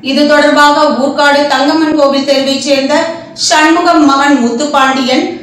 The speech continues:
கல்லிடைக்குறிச்சி மேலத்தெருவைச் சேர்ந்த நடராஜன் மகன் நம்பிராஜன் என்ற அருள் ஆகிய இருவரும் வெள்ளிக்கிழமை குண்டர் தடுப்பு சட்டத்தில் கைது செய்யப்பட்டு சிறையில் அடைக்கப்பட்டனர்.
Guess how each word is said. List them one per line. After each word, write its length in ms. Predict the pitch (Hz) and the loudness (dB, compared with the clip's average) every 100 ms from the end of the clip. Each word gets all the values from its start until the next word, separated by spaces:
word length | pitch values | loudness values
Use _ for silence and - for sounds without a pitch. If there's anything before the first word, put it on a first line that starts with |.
| - | -8
கல்லிடைக்குறிச்சி 840 | - 277 294 302 302 302 294 330 | -2 0 2 0 0 -2 -2 -2
மேலத்தெருவைச் 720 | 277 262 311 339 302 262 262 | -2 0 -2 0 0 0 0
சேர்ந்த 400 | 262 277 262 269 | -2 -2 -2 0
நடராஜன் 720 | 262 214 220 240 247 254 254 247 | -2 -2 0 0 2 0 0 0
மகன் 340 | 240 254 247 | 0 0 0
நம்பிராஜன் 680 | 240 277 330 262 240 247 240 | 0 0 0 -2 -2 -2 -2
என்ற 280 | 202 202 220 | -4 -4 -4
அருள் 580 | 220 214 240 - - - - - | -2 -2 0 -2 -6 -14 -12 -2
ஆகிய 420 | 285 320 320 339 | 2 2 2 0
இருவரும் 600 | 277 294 302 302 302 214 | 0 0 0 0 2 0
வெள்ளிக்கிழமை 800 | 220 262 330 269 226 226 233 180 | 0 -2 -2 -2 0 0 -2 -4
குண்டர் 260 | 208 254 302 | -4 -2 0
தடுப்பு 340 | 269 226 240 | -2 -4 -4
சட்டத்தில் 540 | 240 240 254 247 311 311 | -4 -4 -4 -4 -6 -2
கைது 380 | 240 254 294 294 | -2 0 -2 -4
செய்யப்பட்டு 760 | 233 226 233 233 277 320 - - - | -4 -2 -2 -2 -2 -4 -8 -16 -20
சிறையில் 520 | - 320 320 339 349 | -10 -2 2 2 2
அடைக்கப்பட்டனர். 1040 | 277 233 226 214 202 208 214 202 - - | 0 -2 -4 -4 -4 -4 -4 -4 -8 -14